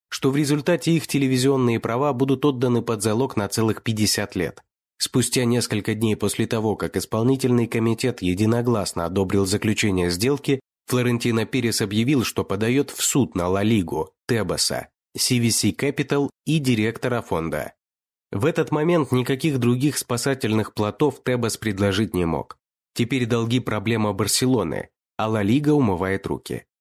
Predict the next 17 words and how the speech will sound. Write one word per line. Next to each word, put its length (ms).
И 100
нравится 480
ему 220
это 240
или 220
нет, 300
но 120
Месси 360
придется 500
уйти. 440
Пятого 400
августа 420
примерно 480
в 80
семь 220
тридцать 420
вечера 480